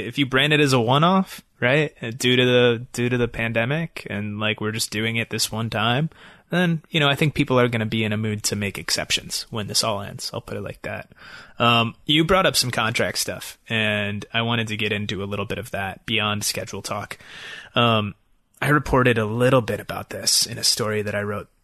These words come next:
yesterday on Wednesday on, on kind of just the way clubs are thinking about this from a business perspective. Um, if you missed the news, Doug McIntyre, our friend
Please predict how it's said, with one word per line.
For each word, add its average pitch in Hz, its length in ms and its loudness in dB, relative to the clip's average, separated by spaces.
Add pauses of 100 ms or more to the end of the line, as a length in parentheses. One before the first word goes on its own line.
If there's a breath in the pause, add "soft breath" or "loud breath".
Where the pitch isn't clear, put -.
yesterday 110 640 -2
on 110 200 -8
Wednesday 123 460 -4 (200)
on, 104 340 -8
on 107 400 -6
kind 107 200 -4
of 104 80 -8
just 107 200 -6
the 98 260 -8
way 104 540 -6
clubs 107 380 -4
are 104 60 -6
thinking 110 260 -8
about 110 220 -2
this 117 120 0
from 101 180 -6
a - 20 -12
business 127 340 -2
perspective. - 640 -4 (380 soft breath)
Um, 110 400 0
if 131 160 -2
you 127 100 2
missed 165 260 2
the 123 60 -2
news, 107 300 -4
Doug 120 220 0
McIntyre, 113 720 -4
our 110 120 -8
friend 110 380 -6